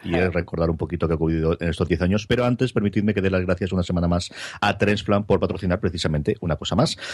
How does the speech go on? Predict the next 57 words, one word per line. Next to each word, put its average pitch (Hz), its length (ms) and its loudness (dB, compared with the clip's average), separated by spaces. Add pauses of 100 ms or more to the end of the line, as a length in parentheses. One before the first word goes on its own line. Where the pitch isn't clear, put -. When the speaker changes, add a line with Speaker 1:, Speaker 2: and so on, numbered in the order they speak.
(200)
Speaker 1:
Transplant, 123 360 0
sabéis 123 380 0
que 123 80 0
es 113 40 2
vuestra 117 240 0
marca 110 240 0
de 104 80 2
streetwear 104 440 0
cuya 104 160 0
producción 98 340 0
se 98 100 -4
realiza 95 220 0
de 92 80 2
forma 90 300 0
íntegra 117 380 0
en 90 80 0
Europa, 92 320 0
todo 82 180 0
el 80 60 0
diseño 90 300 0
en 92 40 0
Portugal, 95 380 0
toda 80 160 0
la 78 80 0
fabricación 80 440 -2
en 90 60 4
España. 101 420 0 (300)
Si - 220 -2
acudís, 123 440 0
si - 220 -2
vais 104 220 2
a 92 100 -4
transplant 101 340 2
punto 98 220 2
com 98 180 2
barra 90 260 4
podstar - 500 2
y 95 80 0
utilizáis 90 340 0
el 92 80 2
cupón 92 260 0 (140)
Una 92 180 2
Cosa 90 220 0
Más, 90 240 2 (300)
tendréis 104 300 0
un 113 80 2
diez 107 120 -2
por 110 140 0
ciento 104 180 2
de 101 80 2
descuento 101 340 0
incluso 110 380 -2
en 139 80 2
las 120 100 0
prendas 107 300 0
ya 104 120 0
rebajadas. 104 600 0